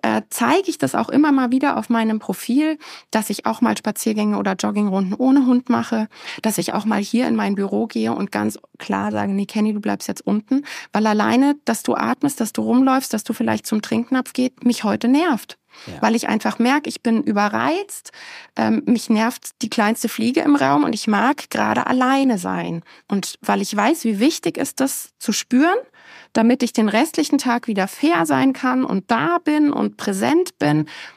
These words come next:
Speaker 1: nehme ich mir raus zu sagen, „Hey, wir haben das geübt, du kannst unten alleine bleiben, du fühlst dich trotzdem wohl, ich habe Signale, die ankündigen, ich gehe jetzt alleine hoch.“ Und dann hat er Erwartungssicherheit und dann bin ich hier allein.
Speaker 2: Mhm.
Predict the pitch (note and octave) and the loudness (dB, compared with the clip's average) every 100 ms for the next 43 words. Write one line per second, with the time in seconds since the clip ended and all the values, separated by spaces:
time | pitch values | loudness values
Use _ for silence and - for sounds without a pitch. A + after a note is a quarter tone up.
0 | _ G#3 G#3 B3+ D4+ B3+ - A#3 G#3 G#3 | _ 2 6 6 4 0 -2 0 0 0
1 | A3 D4+ - A#3 G#3 G#3 A#3 B3 B3+ - | 0 0 -4 -6 -2 0 0 0 -2 -6
2 | - - G3+ G3+ G3+ F#3+ - - C#4+ - | -20 -6 -2 0 0 -2 -2 0 0 -2
3 | A3 G#3 G3+ - F#3+ G3+ G3 G#3 A#3+ C4 | -2 -2 -2 -4 -4 -2 0 2 2 2
4 | B3+ A3+ A3+ A3+ G#3+ - G3 - G3 - | 2 0 2 0 -2 -2 -4 -4 -8 -6
5 | F#3+ - F3+ F3+ A3+ B3 B3 - G3+ - | -8 -4 -4 -2 0 0 0 -4 -6 -6
6 | G3 - F#3 F#3+ F3+ - G3 G#3+ A3+ G#3 | -6 -4 -4 -4 -4 -4 -4 -2 -2 -2
7 | G3+ F#3+ - - G3 F#3 - F3+ F3+ F#3+ | -2 -4 -8 -6 -4 -4 -4 -4 -2 -2
8 | A3 A3+ A#3+ - - - - - - F3+ | 0 0 -2 -6 -20 -20 -20 -12 -4 -4
9 | F#3 G3 F3+ F3 F3+ G#3+ G#3 A3 A#3 A3 | -2 -4 -2 -2 -2 -2 -2 -4 -4 -4
10 | G#3+ G#3 F#3 F3 E3+ E3+ - A#3+ A#3+ E3 | -4 -6 -6 -4 -6 -6 -4 -2 -2 -2
11 | E3 E3+ - _ _ _ _ _ F2 E2 | -4 -8 -18 _ _ _ _ _ -16 -14
12 | F#2 | -16